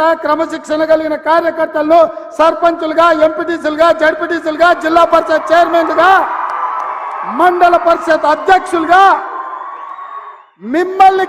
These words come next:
గెలిపించినప్పుడు, వార్డు మెంబర్లుగా ప్రతి హోదాలో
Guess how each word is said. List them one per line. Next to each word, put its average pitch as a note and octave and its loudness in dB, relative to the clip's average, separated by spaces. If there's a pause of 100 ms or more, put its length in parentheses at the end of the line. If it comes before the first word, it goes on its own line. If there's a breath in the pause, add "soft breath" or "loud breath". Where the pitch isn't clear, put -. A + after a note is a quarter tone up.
గెలిపించినప్పుడు, E4+ -2 (760)
వార్డు F4+ 2
మెంబర్లుగా E4 4 (720)
ప్రతి F4+ 2
హోదాలో F4+ 4